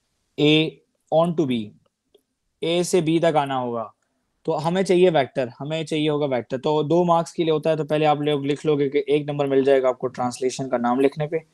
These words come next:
that it is sliding, ये shape change नहीं हुई, size change नहीं हुई, rotate नहीं हुई, flip भी नहीं हुई, तो ये slide हुई है। ओके, आपने boxes को count करना होता है कि कितना right left गई है। तो vector का आपको पता है, already vectors के अंदर भी पढ़ाया है मैंने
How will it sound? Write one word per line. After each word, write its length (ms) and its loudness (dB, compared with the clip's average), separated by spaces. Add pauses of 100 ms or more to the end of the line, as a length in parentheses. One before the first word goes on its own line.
(360)
that 220 4
it 80 4
is 180 4
sliding, 360 4 (120)
ये 80 2
shape 280 0
change 280 -6
नहीं 160 -4
हुई, 200 -2
size 300 -2
change 220 -8
नहीं 100 -4
हुई, 220 0
rotate 380 0
नहीं 160 -8
हुई, 240 -12 (180)
flip 180 0
भी 160 2
नहीं 140 -4
हुई, 220 -6 (380)
तो 60 4
ये 80 6
slide 340 6
हुई 160 6
है। 120 -2 (520)
ओके, 300 2 (440)
आपने 220 4
boxes 340 4
को 100 -6
count 300 -4
करना 180 -4
होता 180 -6
है 60 -6
कि 80 -6
कितना 420 -6 (100)
right 200 0
left 220 -4
गई 180 0
है। 200 -6
तो 160 -6
vector 320 0
का 100 0
आपको 180 -2
पता 260 -2
है, 80 0
already 360 2
vectors 360 -6
के 220 -2
अंदर 140 2
भी 120 6
पढ़ाया 260 0
है 100 0
मैंने 180 -2